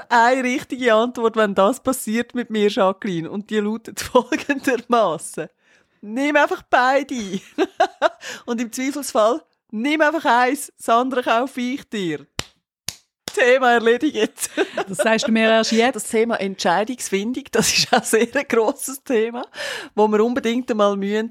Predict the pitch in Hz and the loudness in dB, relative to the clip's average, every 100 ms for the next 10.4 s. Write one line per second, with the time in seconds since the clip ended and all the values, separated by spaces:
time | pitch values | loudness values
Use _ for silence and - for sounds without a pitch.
0 | - - - 175 208 240 254 - - - | -4 -4 -2 -4 -4 -6 -10 -12 -16 -20
1 | - - 311 403 - 247 247 254 254 240 | -4 0 0 0 -4 -2 2 2 2 0
2 | - 190 214 196 - - - 214 - 185 | 2 2 2 -2 -6 -10 -4 -2 -2 -4
3 | - 170 220 339 - 233 226 - 190 185 | 2 2 2 -2 -2 -2 -2 -2 0 0
4 | 190 - 170 180 - 208 190 170 147 151 | -2 -2 0 0 2 0 0 -4 -4 -4
5 | 151 202 508 - - 233 - 294 - - | 0 0 0 -4 -4 -2 -2 -6 -6 -18
6 | - - _ _ _ _ _ _ _ - | -16 -18 _ _ _ _ _ _ _ -8
7 | 640 622 508 330 214 226 208 196 196 196 | -4 -2 -2 2 2 2 4 4 4 0
8 | - - 226 240 262 247 226 247 247 220 | -10 -4 2 2 2 0 2 2 2 2
9 | 208 208 196 190 208 214 220 - - 202 | 2 2 0 0 0 -2 -2 -6 0 0
10 | 196 208 202 - | 2 0 -2 -6